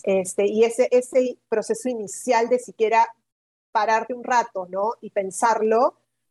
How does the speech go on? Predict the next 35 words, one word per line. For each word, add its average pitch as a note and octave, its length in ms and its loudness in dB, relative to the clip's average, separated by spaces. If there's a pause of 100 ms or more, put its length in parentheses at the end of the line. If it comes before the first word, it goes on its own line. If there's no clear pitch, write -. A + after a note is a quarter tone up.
realmente G#3+ 600 0 (200)
puede G#3+ 240 0
ser G3+ 220 -4
ya G#3 180 0
muy G#3+ 420 -4
poderoso. G3 600 -2
Entonces, G3+ 540 -4
sí A#3+ 100 -6
creo B3+ 280 2
que G3+ 120 0
hay G3+ 200 4
distintas A3+ 440 -6
organizaciones A3 800 -4
que, G#3 300 2
que F#3+ 80 -2
lo F#3 80 -4
están G#3 380 -4
promoviendo, G3+ 840 -2 (520)
eh, G3+ 480 4 (420)
y G3+ 180 0
eso G#3 240 -2
me A3 120 2
parece, G3 380 -2
la A3 140 0
verdad, F#3 260 -2
que, A3 300 0
que G3 240 2
es G3+ 120 -4
súper B3+ 300 -4
valioso G#3 480 0
y D4 80 0
efectivamente G#3 680 -2
es A3 120 -4
algo G3+ 240 0
que, G#3+ 400 0